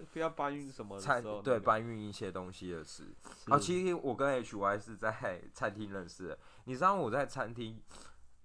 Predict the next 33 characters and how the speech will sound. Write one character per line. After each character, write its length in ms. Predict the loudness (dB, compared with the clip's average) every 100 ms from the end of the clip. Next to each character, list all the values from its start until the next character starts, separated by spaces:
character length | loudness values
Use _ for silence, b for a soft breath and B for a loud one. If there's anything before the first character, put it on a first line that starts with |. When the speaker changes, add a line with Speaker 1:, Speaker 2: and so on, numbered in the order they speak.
| -20 -4
Speaker 2:
呃， 380 | 0 2 0 2
反 160 | 4 4
正 40 |
有 100 | 2
一 60 | 0
个 140 | 0
类 120 | 0
似 140 | -2 -4
板 280 | 0 0 -2
车 180 | -8 -6
的 40 |
东 160 | -4 -4
西， 100 | -2
但 140 | 0
它 140 | 2 0
是 120 | -2
没 120 | -2
有 100 | -4
把 300 | -2 -4 -4
手， 340 | -6 -6 -6 -8 b b b
然 120 | 2
后 80 | 2
可 160 | 0 -4
以 80 |
载 360 | -2 -2 -2 -4 -8
物， 200 | -8 -6
他 120 | -2
们 100 | 0
也 80 | 0
会 180 | -4 -4
叫 280 | 0 2 2
小 220 | -2 -6
乌 200 | -8 -14